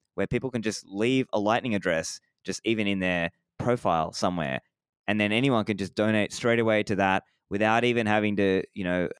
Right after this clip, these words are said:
without any real friction. Because if they're running Albi or something like it, like, let's say Albi gets competitors in the future and there are, you know, lots of other extensions all doing the same kinds of thing. And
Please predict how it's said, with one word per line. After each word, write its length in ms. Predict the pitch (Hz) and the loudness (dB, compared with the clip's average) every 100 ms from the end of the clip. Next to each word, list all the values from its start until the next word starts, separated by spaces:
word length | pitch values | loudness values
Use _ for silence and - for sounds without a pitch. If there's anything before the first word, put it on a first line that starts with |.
| - | -4
without 420 | 110 127 123 - | 0 2 2 0
any 460 | 101 113 107 101 - _ _ - | -2 -2 -2 -4 -6 _ _ -4
real 220 | 113 92 | -2 -2
friction. 540 | - 165 165 - 78 - | -4 -8 -4 -6 -6 -8
Because 360 | - 101 104 92 _ _ _ - | -6 -2 -2 -2 _ _ _ -14
if 160 | 107 - | -12 -2
they're 220 | 117 113 | 0 2
running 260 | 110 98 | 0 -2
Albi 500 | 82 139 131 104 95 - _ | 0 0 2 0 -2 -6 _
or 100 | - | -10
something 340 | 104 117 104 98 | -4 -4 -4 -2
like 300 | 113 151 139 | 0 0 0
it, 140 | 113 | 0
like, 160 | 95 - | 0 -2
let's 160 | 107 - | -4 0
say 140 | 101 | 0
Albi 320 | 98 117 110 | 2 2 2
gets 200 | 98 98 | 0 -2
competitors 540 | - 98 135 143 120 107 | -4 -2 0 0 -2 0
in 60 | |
the 80 | 98 | -2
future 280 | - 101 95 | 0 -2 -2
and 120 | 92 | -2
there 120 | 92 | 0
are, 80 | 90 | 0
you 120 | 127 | -2
know, 100 | 101 | -2
lots 200 | 95 101 | 0 -2
of 60 | 92 | 0
other 300 | 110 123 120 - _ - | 2 2 0 -2 _ -10
extensions 500 | 113 170 165 107 95 | -4 -2 0 -2 0
all 140 | 98 | 0
doing 200 | 98 98 | 2 0
the 60 | 95 | -2
same 240 | 110 101 | -2 -2
kinds 300 | 98 101 101 | 0 0 0
of 100 | 95 | -2
thing. 260 | 160 160 82 | -2 -2 -2
And 200 | 90 | -4